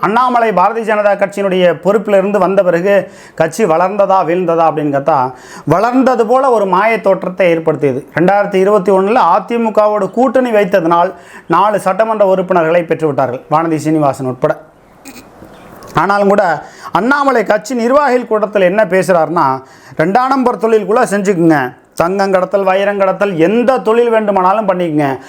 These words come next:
ஆனால் பொம்பளை சோக்குல மட்டும் மாட்டிக்காதீங்க, அது சிரிப்பா சிரிச்சு சீலை பேனு குத்துற மாதிரி வந்துரும். அதுபோல மாட்டிக்காம நீங்க எந்த தவறுகளை வேண்டுமானாலும் செய்யுங்கள்" என்று மாநில நிர்வாகிகள் கூட்டத்தில் பேசியதாக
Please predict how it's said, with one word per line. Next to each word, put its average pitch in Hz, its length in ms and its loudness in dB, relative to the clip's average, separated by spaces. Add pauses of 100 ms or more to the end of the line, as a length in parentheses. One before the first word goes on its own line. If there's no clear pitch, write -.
(160)
ஆனால் 170 280 0
பொம்பளை 208 380 0
சோக்குல 185 280 0
மட்டும் 190 260 -4
மாட்டிக்காதீங்க, 175 580 0
அது 170 260 2
சிரிப்பா 170 340 0
சிரிச்சு 160 360 -4
சீலை 180 160 4
பேனு 165 200 0
குத்துற 143 180 0
மாதிரி 151 240 0
வந்துரும். 131 260 -2 (400)
அதுபோல 180 340 2
மாட்டிக்காம 233 760 0
நீங்க 220 220 -4
எந்த 226 140 0
தவறுகளை 208 440 0
வேண்டுமானாலும் 180 560 0
செய்யுங்கள்" 190 460 2
என்று 185 160 -2
மாநில 208 380 0
நிர்வாகிகள் 190 460 0
கூட்டத்தில் 170 420 -2
பேசியதாக 180 560 2